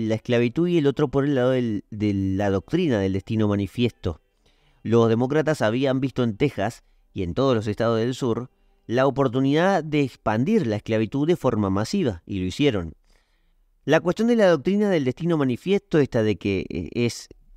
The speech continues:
es, eh, proclamado por el propio destino de que Estados Unidos tenía que expandirse hacia el oeste, y lo hizo, tenía el apoyo de gran parte de la población.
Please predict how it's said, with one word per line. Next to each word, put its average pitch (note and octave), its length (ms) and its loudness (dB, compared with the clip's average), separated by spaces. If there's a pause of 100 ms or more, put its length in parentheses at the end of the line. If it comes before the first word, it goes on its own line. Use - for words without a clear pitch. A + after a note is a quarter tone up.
(600)
es, - 300 -4
eh, A2+ 100 0
proclamado A#2 560 0
por A#2+ 160 -2
el A2+ 140 0
propio C3+ 300 -2
destino F#3 400 -2
de C3 140 0
que A2 120 -4
Estados B2 320 -2
Unidos C3 180 0
tenía B2 320 0
que - 80 -8
expandirse G#2 880 -2 (400)
hacia G#2 320 -2
el G#2 100 0
oeste, D#3 440 2
y C3 100 0
lo F#2 160 0
hizo, C#3 420 -2 (440)
tenía F3 520 2 (160)
el A#2 140 -2
apoyo D3+ 400 0
de G#2+ 260 -4
gran C3+ 200 2
parte A#2+ 240 0
de G2+ 80 0
la F#2+ 100 -2
población. F#2 600 -4